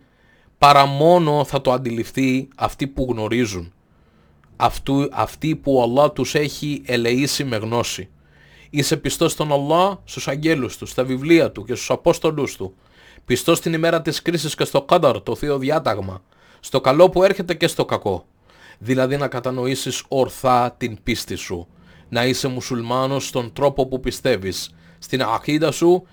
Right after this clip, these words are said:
και στον προφήτη σου τον Μουχάμμαντ σαλλαλλάχου αλέιχι βασέλαμ. Και μήπως το νόημα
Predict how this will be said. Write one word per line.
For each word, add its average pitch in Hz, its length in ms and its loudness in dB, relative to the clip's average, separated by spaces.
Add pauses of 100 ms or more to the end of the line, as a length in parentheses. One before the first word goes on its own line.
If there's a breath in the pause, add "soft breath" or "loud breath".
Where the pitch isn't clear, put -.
(160 soft breath)
και 135 100 -6
στον 135 160 -4
προφήτη 131 380 -4
σου 127 160 -6
τον 127 140 -6
Μουχάμμαντ 151 640 -2
σαλλαλλάχου 127 600 2
αλέιχι 127 340 -6
βασέλαμ. 123 480 -2 (540 loud breath)
Και 151 140 2
μήπως 190 360 -2
το 190 140 2
νόημα 175 560 0